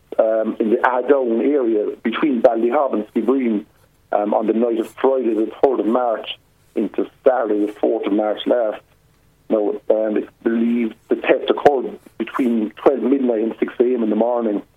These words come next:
And in this case, there was three Frisian calves were stolen from a pen in a shed on this farm. Now, the calves at the time were between two and six weeks old. Um, so we would expect that the culprit spent some time in the area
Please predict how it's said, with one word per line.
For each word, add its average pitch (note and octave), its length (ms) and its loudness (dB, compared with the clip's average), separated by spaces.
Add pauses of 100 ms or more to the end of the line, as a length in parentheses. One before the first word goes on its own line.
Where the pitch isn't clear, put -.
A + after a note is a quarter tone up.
(600)
And G#2+ 160 2
in G#2+ 80 0
this C#3 180 0
case, A2+ 260 0
there A2 80 -2
was G#2+ 80 -4 (440)
three C#3 260 0 (160)
Frisian C3 400 0
calves C3 460 0
were G2 60 -2
stolen A2+ 500 0
from - 160 -4
a G#2 80 -4
pen A#2 400 0 (360)
in G2+ 140 0
a - 40 -2
shed A2 440 0 (500)
on G#2+ 200 0
this A2 120 0 (120)
farm. A2+ 520 2 (380)
Now, G2+ 200 0
the - 60 -10
calves A#2 380 0
at A2+ 60 -4
the B2 80 0
time C3+ 340 2
were A2+ 100 2
between A2 300 -2
two C3 260 -2
and A#2 140 -2
six - 240 -4
weeks B2+ 160 -4
old. A#2+ 400 0 (800)
Um, G#2+ 460 -2 (160)
so G#2+ 260 2 (180)
we B2 140 2
would A#2+ 180 2
expect - 360 0 (160)
that A#2 100 0
the A#2 60 0
culprit C#3 500 2
spent A#2 240 -2
some A#2 120 0
time A#2+ 260 2
in A#2 60 2
the C3 200 2
area A#2+ 380 0